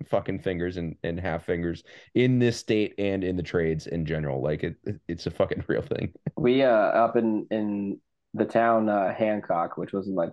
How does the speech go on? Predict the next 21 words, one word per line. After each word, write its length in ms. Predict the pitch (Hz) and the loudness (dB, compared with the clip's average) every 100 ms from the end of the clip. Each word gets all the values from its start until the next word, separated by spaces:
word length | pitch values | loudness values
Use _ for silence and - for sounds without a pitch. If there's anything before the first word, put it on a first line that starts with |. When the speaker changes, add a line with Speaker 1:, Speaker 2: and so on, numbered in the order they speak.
| - | -2
Speaker 2:
far 420 | 92 92 82 - _ _ _ - | -2 0 -2 -6 _ _ _ -12
from 140 | - 107 | 0 2
Speaker 1:
Wait, 80 | |
Speaker 2:
where 100 | 98 | 4
I 80 | 90 | 4
Speaker 1:
so 100 | 123 | 4
when 120 | 135 | 4
Speaker 2:
lived. 200 | 165 202 - - | 2 0 -6 -4
Speaker 1:
you, 80 | - | 0
<laughs> 60 | 156 | 2
yeah, 120 | 117 | 2
when 180 | 117 165 | 0 -2
you 60 | |
say, 320 | - - 311 - - - | 0 0 0 -4 -16 -2
Jared 280 | 120 101 - | 2 2 2
perks 280 | 101 87 107 | -2 0 0
up, 160 | 92 | 2
when 120 | 110 | 0
you 60 | 151 | 0
say 200 | - 123 | 2 2
Hancock. 640 | 156 123 107 - 71 - | 2 0 0 -2 -4 -8